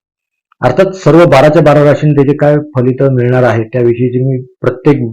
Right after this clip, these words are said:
अ, राशीकरता वेगळा व्हिडिओ करत असून एकूणच काय होत आहे, कसं होत आहे, काय काळजी घेतली पाहिजे, <clears throat> ग्रहस्थिती काय आहे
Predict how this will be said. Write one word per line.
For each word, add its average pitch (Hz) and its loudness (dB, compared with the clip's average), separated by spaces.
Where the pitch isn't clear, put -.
अ, 113 -4
राशीकरता 135 -2
वेगळा 123 2
व्हिडिओ 117 2
करत 139 0
असून 127 -2
एकूणच 165 -2
काय 151 2
होत 131 -2
आहे, 135 0
कसं 127 -2
होत 127 0
आहे, 117 -6
काय 131 0
काळजी 127 0
घेतली 127 -2
पाहिजे, 120 -2
<clears throat> - -2
ग्रहस्थिती 127 2
काय 123 4
आहे 120 0